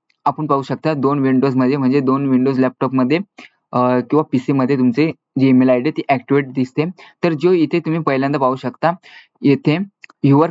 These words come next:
करंट सेक्शन्स, तर इथे युअर करंट सेक्शन्समध्ये म्हणजे तुम्ही आत्ता जो करंट ज्या लॅपटॉपमध्ये तुम्ही ओपन केलेले आहे, तर इथे Windows त्यामध्ये हा जो करंट सेक्शन आहे म्हणजे ज्यामध्ये ओपन केलेलं आहे त्याला करंट सेक्शन म्हणतात.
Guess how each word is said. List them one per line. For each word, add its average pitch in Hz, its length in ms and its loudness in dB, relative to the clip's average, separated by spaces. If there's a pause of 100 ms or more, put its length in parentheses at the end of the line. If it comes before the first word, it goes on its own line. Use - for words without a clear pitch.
(120)
करंट 151 280 0
सेक्शन्स, 127 640 -4 (640)
तर 180 80 2
इथे 175 180 2
युअर 151 360 2
करंट 151 340 -2
सेक्शन्समध्ये 139 720 -2
म्हणजे - 640 -2
तुम्ही 156 240 2 (100)
आत्ता 147 320 -2
जो 156 120 -4
करंट 143 540 0 (800)
ज्या 143 160 2
लॅपटॉपमध्ये 139 720 0 (400)
तुम्ही 147 220 4
ओपन 147 360 0
केलेले 127 340 0
आहे, 151 100 -4 (320)
तर 156 80 0
इथे 151 240 0
Windows 135 460 2 (920)
त्यामध्ये 165 440 0 (800)
हा 156 220 2
जो 147 120 -4
करंट 151 420 0
सेक्शन 127 440 -2
आहे 127 80 -6 (340)
म्हणजे 151 160 4
ज्यामध्ये 147 380 0
ओपन 143 280 -2
केलेलं 131 220 0
आहे 123 100 0
त्याला 139 160 -2
करंट 139 340 -2
सेक्शन 139 320 -2
म्हणतात. 127 280 0